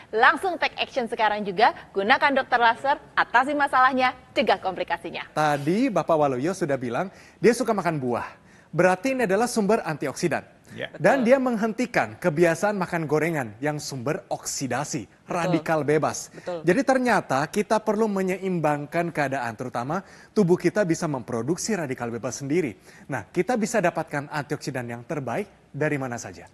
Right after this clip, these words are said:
Speaker 4: Nah, betul sekali, antioksidan yang baik bisa kita dapatkan dari alga merah. Alga merah tinggi akan astaxanthin yang merupakan raja dari segala antioksidan. Ada juga kulit pohon pinus,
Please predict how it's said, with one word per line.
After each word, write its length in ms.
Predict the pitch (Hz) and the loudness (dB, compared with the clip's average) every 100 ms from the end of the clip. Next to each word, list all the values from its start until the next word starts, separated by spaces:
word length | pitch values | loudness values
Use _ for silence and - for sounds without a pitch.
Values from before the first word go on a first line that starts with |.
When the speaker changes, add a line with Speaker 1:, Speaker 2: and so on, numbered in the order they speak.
| _ | _
Speaker 4:
Nah, 240 | 190 185 | 0 2
betul 240 | 165 185 202 | 2 -2 -4
sekali, 320 | 196 185 185 | -2 -2 0
antioksidan 640 | - 180 165 175 185 175 | -2 -2 -4 -4 -2 -2
yang 160 | 170 170 | -2 0
baik 240 | 160 226 | 2 2
bisa 160 | 196 185 | -2 -2
kita 240 | 175 190 | -4 0
dapatkan 400 | 175 165 165 214 | 0 0 -2 -2
dari 240 | 214 175 196 | 0 2 2
alga 320 | 175 170 165 160 | 0 -2 -2 -4
merah. 320 | 160 151 147 - | -2 -4 -4 0
Alga 240 | 170 175 | 0 0
merah 480 | 170 165 165 208 240 | -2 -2 0 2 0
tinggi 320 | 214 190 180 | -2 -2 -2
akan 320 | - 180 180 | -2 -4 -6
astaxanthin 640 | 175 - 175 170 170 233 240 | -6 -6 -4 -4 -4 -4 -2
yang 80 | 190 | -2
merupakan 400 | 175 170 160 202 | -4 -4 -2 0
raja 400 | 190 175 170 170 | 2 2 2 0
dari 240 | 165 170 | 0 -2
segala 400 | 170 160 156 233 - | -6 -4 -2 0 -2
antioksidan. 800 | 208 185 170 - 151 143 151 214 - - - - | -2 -2 -4 -4 -6 -2 -2 -4 -10 -20 -20 -2
Ada 240 | 202 226 | 4 4
juga 240 | 226 220 214 | 6 4 4
kulit 240 | 220 214 | 2 2
pohon 240 | 214 214 | 0 0
pinus, 560 | 208 202 208 262 - | -2 -2 0 0 -2